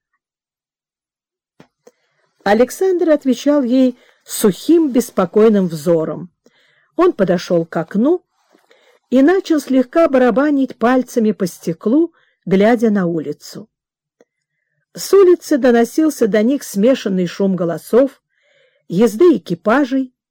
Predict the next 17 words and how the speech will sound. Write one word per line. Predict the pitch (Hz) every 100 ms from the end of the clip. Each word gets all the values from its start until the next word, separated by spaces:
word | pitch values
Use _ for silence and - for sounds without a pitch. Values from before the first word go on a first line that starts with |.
| _ _ _ _ _
В | 202 339
окнах | 392 196 170 -
везде | 208 202 175 214
светились | 180 190 180 185 175 165
огни, | 180 156 170 214 285
мелькали | 190 170 - 165 156
тени. | - 196 240 269 277 - _ _ _ _ _ _ _ -
Ему | 208 220
казалось, | 226 202 240 233 226
что | - 208
там, | - 240 247 185
где | 170 185
больше | 208 214 - 196
освещено, | - 185 175 - 190 196 277 - _ _ _ _
собралась | - 214 214 233 311 294
веселая | 269 - 294 294 277 269
толпа. | 277 269 269 302 254 170